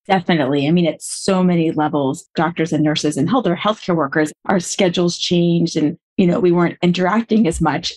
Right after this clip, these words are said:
And I'm gonna give you a fun example of a way we did find a way to maintain some connection during this time. You know New England winters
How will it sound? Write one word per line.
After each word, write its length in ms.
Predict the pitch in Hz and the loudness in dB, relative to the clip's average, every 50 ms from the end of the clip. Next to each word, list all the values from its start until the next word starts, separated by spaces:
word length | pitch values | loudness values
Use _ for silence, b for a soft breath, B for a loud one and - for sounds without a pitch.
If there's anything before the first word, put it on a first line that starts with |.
| - | -2
And 260 | 175 170 160 160 170 - - | 0 2 2 2 0 0 2
I'm 100 | 190 190 | 2 2
gonna 160 | 190 202 208 | 2 2 2
give 200 | 202 220 202 190 | 2 0 0 2
you 100 | 185 180 | 2 0
a 60 | 190 | 0
fun 300 | 180 - - 202 190 190 | 0 -2 0 0 0 2
example 500 | 185 175 - - 185 190 196 - 190 170 | 0 -2 0 0 0 0 0 0 0 0
of 60 | 165 165 | 0 0
a 100 | 170 170 | 0 0
way 220 | 170 175 170 170 | 2 2 2 2
we 240 | 170 170 170 151 - | 2 2 0 -2 -2
did 300 | - 180 190 214 226 208 - | -2 0 0 0 0 -2 -2
find 240 | 185 175 160 156 160 | -2 0 0 0 0
a 60 | 156 | 0
way 160 | 165 156 151 | 0 0 2
to 180 | 156 151 - - | 2 0 0 0
maintain 460 | - 170 165 160 165 170 - 170 156 175 | 0 2 2 2 0 0 0 -2 -2 0
some 180 | - 160 160 | -2 -4 -4
connection 840 | - - - 170 170 170 160 165 - - - 175 160 160 151 170 - _ _ - | -4 -2 2 2 2 2 2 0 -2 -2 0 0 2 2 2 0 -2 _ _ -2
during 280 | 185 180 170 170 170 165 | 0 2 2 2 2 2
this 220 | 160 - - - | 0 -2 -4 -6
time. 480 | - - - 165 160 160 160 160 175 - _ _ _ _ _ _ - | -4 -2 0 0 0 0 0 0 -2 -2 _ _ _ _ _ _ 0
You 280 | 190 190 190 233 262 294 | 2 4 4 4 4 4
know 220 | 269 226 196 185 | 4 2 4 4
New 240 | 180 175 170 170 - - | 4 2 2 2 0 0
England 360 | 165 175 156 156 151 143 143 | 0 0 0 0 -2 0 0
winters 520 | 160 143 147 143 - 151 139 156 165 - | 0 -2 -2 -2 -2 -2 -2 -2 -4 -6